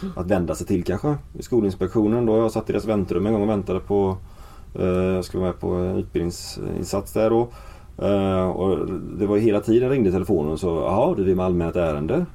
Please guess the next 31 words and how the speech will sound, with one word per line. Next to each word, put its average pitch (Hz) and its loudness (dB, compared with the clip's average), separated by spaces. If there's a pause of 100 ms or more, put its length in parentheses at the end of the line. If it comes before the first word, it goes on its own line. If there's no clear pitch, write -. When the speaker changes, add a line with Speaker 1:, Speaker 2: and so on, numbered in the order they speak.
Speaker 2:
Och - -8
så, 90 2
"Jaha, 120 0
du 110 -2
vill 104 4
med 95 4
anmäla 85 0
ett - -2 (140)
ärende." 82 0
Så 110 -2
att 101 -4
det 104 6
är 98 4
liksom, 95 2 (220)
det 87 -2
sker 104 0
enorma 98 2
mängder 120 2 (160)
så - -6
här 82 0
saker. - -4
Och 101 2
det, 113 4 (380)
det - -2
där 117 6
bottnar 156 0
ju 170 4
också - 0
i 185 4
att, - 0
att, 110 -4